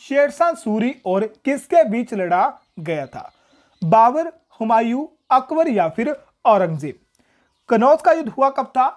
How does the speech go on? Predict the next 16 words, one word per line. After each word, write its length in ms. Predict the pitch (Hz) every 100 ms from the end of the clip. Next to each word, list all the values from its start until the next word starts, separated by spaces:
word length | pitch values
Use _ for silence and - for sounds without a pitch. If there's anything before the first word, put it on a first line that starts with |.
| -
तो 80 |
कनौज 340 | - 214 247 277
का 120 | 277
युद्ध 180 | 254 233
हुआ 100 | 254
था 120 | 254 262
पन्द्रह 320 | 220 196 208
सौ 140 | 208 190
चालीस 420 | - 220 247 -
में। 80 | 277
पन्द्रह 280 | 220 202 214
सौ 120 | 214
चालीस 340 | 233 233 285
और 60 | 247
पन्द्रह 300 | 208 202 208
सौ 180 | 208 208